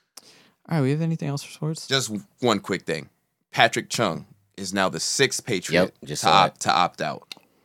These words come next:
Speaker 3: And
Speaker 1: They're signing Clowney, bro.
Speaker 2: They have to.
Speaker 1: They're gonna
Speaker 3: They're
Speaker 1: sign
Speaker 3: signing
Speaker 1: Clowney.
Speaker 3: Clowney.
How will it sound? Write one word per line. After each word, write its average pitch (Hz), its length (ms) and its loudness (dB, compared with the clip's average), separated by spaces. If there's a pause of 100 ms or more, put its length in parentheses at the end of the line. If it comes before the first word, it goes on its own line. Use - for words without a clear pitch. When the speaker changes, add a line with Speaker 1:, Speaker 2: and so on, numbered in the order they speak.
(880)
Speaker 3:
And 123 580 8 (100)
Speaker 1:
They're 147 100 8
signing 156 300 8
Clowney, 95 280 2
bro. 85 260 0 (460)
Speaker 2:
They 104 100 -2
have 175 320 8
to. 110 140 0
Speaker 1:
They're 110 140 -2
gonna 117 160 2
Speaker 3:
They're - 80 -2 (100)
Speaker 1:
sign 73 80 -2
Speaker 3:
signing 78 180 -2
Speaker 1:
Clowney. 78 140 -2 (100)
Speaker 3:
Clowney. - 40 -12